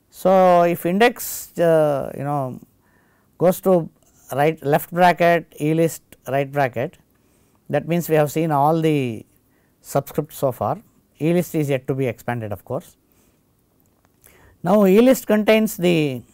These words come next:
entire, uh, offset, uh, in terms of the number of elements of the array, and we need to multiply that with,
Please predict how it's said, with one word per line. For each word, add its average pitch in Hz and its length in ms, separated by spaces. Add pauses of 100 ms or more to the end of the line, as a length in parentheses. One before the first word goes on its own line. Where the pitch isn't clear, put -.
(640)
entire, 165 840
uh, 123 380
offset, 131 640 (1160)
uh, 127 460
in 139 140
terms 170 260
of 165 140
the 151 100
number 143 240
of 156 160
elements 139 720 (500)
of 113 220
the 123 100
array, 123 300 (1040)
and 160 280
we 165 140
need 202 240
to 170 600
multiply 170 600
that 165 300
with, 147 180